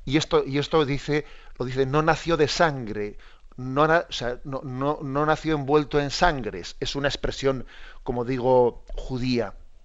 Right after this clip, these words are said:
Las mujeres, eh, judías tenían que purificarse, purificarse del parto porque habían nacido envueltas en sangre. Y como el, el mundo judío tenía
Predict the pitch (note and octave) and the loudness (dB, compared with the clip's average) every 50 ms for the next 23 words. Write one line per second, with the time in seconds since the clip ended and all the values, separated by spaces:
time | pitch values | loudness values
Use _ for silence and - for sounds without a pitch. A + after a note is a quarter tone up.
0 | - - - - - - - - - - - - G2 G2+ - - G#2 G#2+ - - | -20 -20 -18 -16 -16 -16 -14 -12 -12 -12 -12 -10 -10 -8 -8 -8 -8 -8 -4 0
1 | C3+ B2+ B2+ B2+ - - - - - - - - - - A#2+ A#2 A#2+ B2 B2 - | 0 0 0 0 -2 -6 -10 -10 -10 -10 -12 -10 -8 -6 -2 -2 -2 -2 -4 -6
2 | C3+ - - B2+ B2+ B2+ C3+ C3+ - - A#2+ A#2+ B2+ C3 C3 B2+ - C3+ - - | -8 -6 -4 -2 0 2 2 2 2 0 -2 0 0 0 0 0 0 -2 -2 -2
3 | - - B2 C3 B2+ B2+ A#2+ - - B2 A2+ - - D3 C#3 C#3 - - - C3+ | -4 -4 -2 -2 -2 -2 -4 -4 -6 -8 -2 2 4 4 4 2 -2 -2 -2 -2
4 | D3 D#3 - - - - - - - - - - - - - _ - - - A#2+ | -2 -2 -8 -16 -20 -20 -20 -20 -20 -20 -20 -20 -20 -20 -20 _ -12 -8 -4 -4
5 | A2+ A2+ - - A2+ - B2+ B2 B2 - C#3 B2+ C3 B2 - - C3 C3 - C#3+ | -4 -4 -4 -6 -2 2 2 2 2 2 0 0 0 0 -2 -2 -2 -2 -2 -2
6 | A2+ C3 - - B2 B2 C3 C#3 C3 C3 C3 C3+ B2+ - - C#3+ C3 C3+ B2+ B2 | -2 -2 -2 -2 -2 0 0 0 0 0 0 0 0 0 -2 -4 -2 -2 -2 0
7 | A#2 C3 C#3 C3+ - C3+ A#2+ - C3 B2+ A#2+ - - D#3 D3 C3 B2 G#2 G2 F#2+ | 2 2 2 2 2 -2 -2 -2 -2 -4 -2 0 2 2 2 0 -2 -6 -6 -8
8 | - - - - - - - - - - C3 A2+ - B2 A#2+ B2 B2 A#2+ A#2+ A#2+ | -10 -12 -16 -18 -20 -20 -20 -14 -10 -8 -8 -4 -2 -2 0 2 2 4 4 4
9 | A#2 A#2 A#2+ A#2 A2+ - - - - - - - A#2+ A#2 A2+ A#2 A#2+ B2+ C#3 C3+ | 4 2 2 -2 -2 -4 -8 -14 -20 -20 -10 -6 -6 -4 -4 -4 -4 -6 -4 -2
10 | B2+ C#3 - - C3 B2+ C3+ C#3 C3+ C3+ A#2+ - - B2+ B2 B2+ C3 C3 C3 C3 | -2 -4 -4 -4 -6 -6 -2 0 0 0 2 2 0 0 0 0 0 2 2 2
11 | B2+ | 2